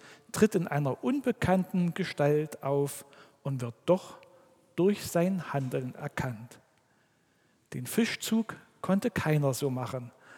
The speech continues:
So etwas lässt sich auch nicht ausdenken. Bei einem früheren Bericht eines besonderen Fischfangs aus Lukas fünf wird ebenso berichtet, dass Petrus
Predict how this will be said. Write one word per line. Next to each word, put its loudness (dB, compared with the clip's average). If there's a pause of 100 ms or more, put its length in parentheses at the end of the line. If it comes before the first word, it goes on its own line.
(160)
So 4
etwas 0 (260)
lässt 2
sich -4
auch -6
nicht -4
ausdenken. -8 (1900)
Bei 12
einem 8
früheren 8
Bericht 4 (140)
eines 4
besonderen 6
Fischfangs 4
aus 4
Lukas 4
fünf 2 (500)
wird -2
ebenso 6
berichtet, -2 (120)
dass -4
Petrus 4